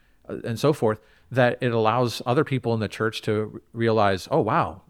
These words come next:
what a, what a great God-honoring story of their life."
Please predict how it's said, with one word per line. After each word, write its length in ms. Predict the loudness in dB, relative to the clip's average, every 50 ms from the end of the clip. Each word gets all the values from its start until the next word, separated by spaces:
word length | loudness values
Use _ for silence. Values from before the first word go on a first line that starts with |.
| _ _
what 180 | -4 -2 0 2
a, 220 | 2 2 0 -2 -6 _ _ _ _ -8
what 220 | -2 0 0 2
a 160 | 2 0 -2 -6 _ _ _ _ -20 -14
great 340 | -4 0 0 0 0 0 0
God-honoring 1000 | 0 2 4 4 2 2 -2 -6 -14 _ -6 -4 -4 -2 0 0 -2 -2 -4 -6
story 640 | -8 -6 -2 0 0 2 2 2 2 0 0 0 -2
of 320 | -2 -4 -6 -6 -6 -8
their 160 | -8 -8 -4 0
life." 340 | 0 2 2 2 0 -4